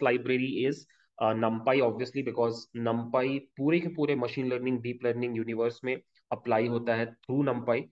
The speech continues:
अ, I'm sorry अगर मैंने गलत बोला, linear algebra पूरा का पूरा, uh, in the universe of machine learning and deep learning is applied through numpy, तो इसके ऊपर तो आपको बहुत कमांड होना चाहिए। And there is one more library, शायद आपने नाम सुना होगा,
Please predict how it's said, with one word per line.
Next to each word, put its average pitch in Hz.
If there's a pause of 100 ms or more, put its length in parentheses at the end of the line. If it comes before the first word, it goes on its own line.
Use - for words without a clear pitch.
(440)
अ, 104
I'm 117
sorry 113
अगर 110
मैंने 117
गलत 113
बोला, 120 (160)
linear 127 (400)
algebra 123
पूरा 123
का 131
पूरा, 127 (520)
uh, 107 (380)
in 120
the 120
universe 123
of 123
machine 127
learning 120
and 120 (240)
deep 120
learning 117 (240)
is 113
applied 110
through 120 (180)
numpy, 110 (340)
तो 123
इसके 120
ऊपर 120
तो 117
आपको 123
बहुत 110
कमांड 117
होना 117
चाहिए। 123 (300)
And 143
there 170
is 135
one 139
more 147
library, 117
शायद 120
आपने 117
नाम 110
सुना 120
होगा, 113